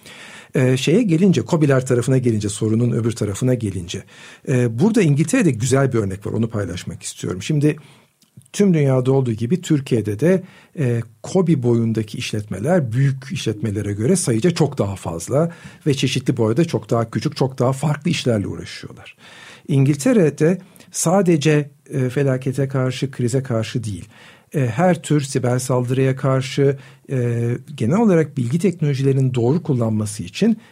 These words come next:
bir regülasyon yayınladı. Bu regülasyonu yavaş yavaş tüm kobilere zorunlu hale getiriyor. Bu konuda hem bir farkındalık yarattılar, hatta bir de, e,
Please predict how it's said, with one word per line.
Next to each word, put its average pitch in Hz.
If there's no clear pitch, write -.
bir 135
regülasyon 107
yayınladı. 175
Bu 147
regülasyonu 135
yavaş 143
yavaş 139
tüm 170
kobilere 117
zorunlu 131
hale 170
getiriyor. 170
Bu 143
konuda 151
hem 170
bir 156
farkındalık 123
yarattılar, 170
hatta 185
bir 185
de, 127
e, 127